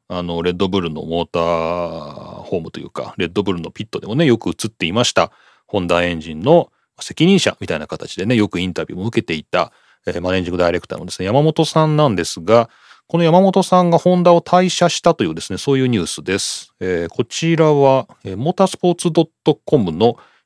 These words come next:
二千二十年一月二十八日、田中健一さんの記事ですね。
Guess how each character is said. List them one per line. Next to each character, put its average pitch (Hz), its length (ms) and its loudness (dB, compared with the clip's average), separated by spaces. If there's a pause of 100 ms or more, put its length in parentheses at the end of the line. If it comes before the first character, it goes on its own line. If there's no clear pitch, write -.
二 135 80 0
千 151 200 0
二 127 140 0
十 110 140 0
年 90 140 -2
一 87 200 -8
月 131 180 0
二 143 100 0
十 123 100 0
八 98 340 -4
日、 135 440 -4
田 - 140 -6
中 143 180 -4
健 143 160 -2
一 127 100 -6
さ 127 120 -2
ん 120 40 0
の 117 80 -2
記 101 120 -6
事 85 100 -8
で - 100 -10
す - 160 -12
ね。 92 220 -4